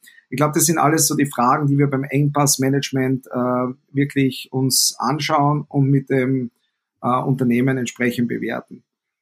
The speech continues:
Ähm, glaube aber, dass man auch sehr stark, ähm, die, die mittel- und langfristigen Aspekte, äh, mit einbeziehen muss. Und bei mittelfristigen Aspekten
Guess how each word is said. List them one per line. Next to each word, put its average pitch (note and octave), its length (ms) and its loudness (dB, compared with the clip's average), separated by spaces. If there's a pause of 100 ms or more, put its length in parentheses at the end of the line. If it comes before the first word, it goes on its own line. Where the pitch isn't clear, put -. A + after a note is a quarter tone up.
(240)
Ähm, C3 680 0 (420)
glaube D#3+ 340 2
aber, E3+ 140 2
dass D3+ 180 0
man D3 260 4
auch C#3 220 0
sehr - 340 -2
stark, C3+ 580 0 (280)
ähm, B2+ 800 -4 (540)
die, C#3 580 2 (260)
die C#3 120 2
mittel- D#3+ 320 4
und C3+ 140 4
langfristigen C3+ 720 0
Aspekte, B2 840 -2
äh, A#2 300 -4 (180)
mit B2+ 240 -2
einbeziehen A#2 520 -4
muss. - 280 -12 (560)
Und C#3 320 2
bei D3 100 2
mittelfristigen D3 920 2
Aspekten D3 960 0